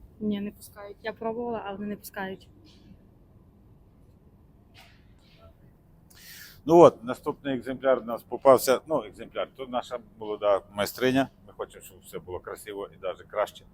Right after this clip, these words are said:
Speaker 2: Зробили їй ін'єкції краси. Ну і ще от залишки лишаються. Так що завжди приходиться, от, ну,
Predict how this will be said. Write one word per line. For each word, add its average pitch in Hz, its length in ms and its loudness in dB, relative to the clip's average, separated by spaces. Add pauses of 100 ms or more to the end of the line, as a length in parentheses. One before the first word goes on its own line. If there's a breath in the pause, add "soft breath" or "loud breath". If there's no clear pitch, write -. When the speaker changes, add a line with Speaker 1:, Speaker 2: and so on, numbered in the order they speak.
(760 loud breath)
Speaker 2:
Зробили 113 460 2
їй 98 320 -10
ін'єкції 101 460 -10
краси. 131 500 -16
Ну 147 180 -10
і 143 60 -10
ще 156 180 -8
от 151 160 -8
залишки 143 400 -4
лишаються. 107 580 -6
Так 120 160 -16
що 131 220 -6 (1040 soft breath)
завжди 131 380 -4
приходиться, 123 580 -2
от, 113 120 -4 (120)
ну, 120 140 -14